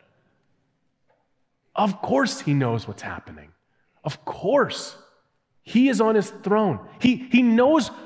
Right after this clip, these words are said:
what is gonna happen, and he knows what could have happened. He knows what you did if you go right. He knows what you do if you go left. He's not limited by our own volition, but he is sovereign over all of it.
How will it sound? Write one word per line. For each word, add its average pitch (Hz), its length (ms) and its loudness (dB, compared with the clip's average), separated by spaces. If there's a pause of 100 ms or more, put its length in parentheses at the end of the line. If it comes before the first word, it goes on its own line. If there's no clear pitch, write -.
what - 400 0
is 247 240 2
gonna 294 240 4
happen, 285 520 0 (340)
and 226 120 4
he 254 120 4
knows 254 320 4
what 240 240 -2
could 311 180 2
have 247 120 2
happened. 107 500 -4 (320)
He 254 140 4
knows 262 360 4
what 247 160 -4
you 240 120 0
did 254 220 0
if 254 140 -4
you 233 60 2
go 214 160 4
right. 269 380 2 (200)
He 254 120 4
knows 247 300 4
what 254 180 -4
you 254 60 0
do 247 160 2
if 240 120 -2
you 262 100 2
go 247 220 4
left. - 480 0 (500)
He's 233 200 2
not 277 220 2
limited 214 840 2
by 214 200 6
our 226 240 6
own 233 300 2
volition, 202 880 -2 (320)
but 220 100 4
he 240 200 2
is 233 100 0
sovereign 233 680 0
over 220 340 2
all 269 260 4
of 151 140 -2
it. 92 120 -14